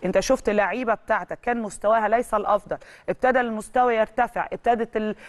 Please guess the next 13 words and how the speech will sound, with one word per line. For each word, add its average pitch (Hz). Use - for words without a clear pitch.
الكره 254
تتطور، 226
ابتدت 247
الاخطاء -
تقل، 240
ابتدى 247
الجزء 220
الفني 240
والجزء 214
النفسي 233
افضل 226
بكتير 240
للعيبه، 190